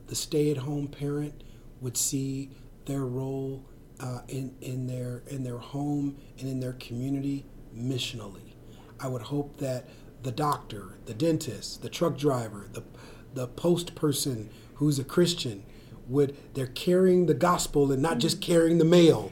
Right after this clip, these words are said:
Speaker 2: Right.
Speaker 1: If they're,
Speaker 2: Mm-hmm.
Speaker 1: if they're, you know, if that is where God has
Speaker 2: Mm-hmm.
Speaker 1: positioned them,
Speaker 2: Mm-hmm.
Speaker 1: you know, as a, as a postal person or wherever we are, whatever, uh, place we have found ourselves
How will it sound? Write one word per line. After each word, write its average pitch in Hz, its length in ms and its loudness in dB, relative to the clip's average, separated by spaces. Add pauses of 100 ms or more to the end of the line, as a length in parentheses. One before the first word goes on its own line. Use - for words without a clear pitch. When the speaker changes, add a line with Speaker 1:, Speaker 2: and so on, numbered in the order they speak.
Speaker 2:
Right. 226 360 -4
Speaker 1:
If 143 200 0
they're, 156 320 6
Speaker 2:
Mm-hmm. - 320 -8
Speaker 1:
if 135 120 -4
they're, 139 340 2 (200)
you 143 120 0
know, 135 280 0 (240)
if 143 160 -10
that 156 300 0 (240)
is 139 180 0
where 135 180 0
God 143 380 -2
has 120 200 -4
Speaker 2:
Mm-hmm. - 80 -12
Speaker 1:
positioned 131 580 -2
them, 107 280 -8 (260)
Speaker 2:
Mm-hmm. 220 120 -12
Speaker 1:
you 127 120 -4
know, 123 200 -4
as 117 200 -8
a, 113 120 -10 (200)
as 123 120 -6
a 123 60 -10
postal 131 400 -4
person 117 520 -4 (300)
or 151 200 -2
wherever 160 680 4
we 180 180 4
are, 147 140 0
whatever, 170 720 -2 (560)
uh, 139 380 -4 (680)
place 175 540 2 (220)
we 170 140 4
have 160 120 4
found 160 400 0
ourselves 131 680 -2